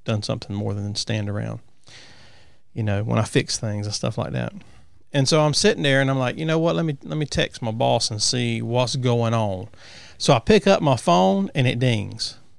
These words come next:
And it's my boss. And he says, "Hey, you heard from, you have, or how's things going?" or something like that. And I said, "Funny,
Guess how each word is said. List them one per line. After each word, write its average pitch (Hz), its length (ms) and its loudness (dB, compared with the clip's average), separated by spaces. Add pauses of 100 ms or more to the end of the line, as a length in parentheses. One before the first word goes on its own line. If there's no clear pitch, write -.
(800)
And 117 340 4
it's 113 140 0
my 123 140 4
boss. 196 420 4
And 120 100 -4
he 120 120 0
says, 107 580 0 (600)
"Hey, 220 200 4
you 131 200 2
heard 147 220 2
from, 139 340 -2
you 131 180 -4
have, 131 340 0
or 123 260 0 (300)
how's 151 240 4
things 151 240 4
going?" 165 400 2 (280)
or - 80 -4
something 120 220 2
like 117 140 0
that. 113 320 -4 (680)
And 123 120 4
I 123 60 4
said, 123 380 4 (220)
"Funny, 139 600 2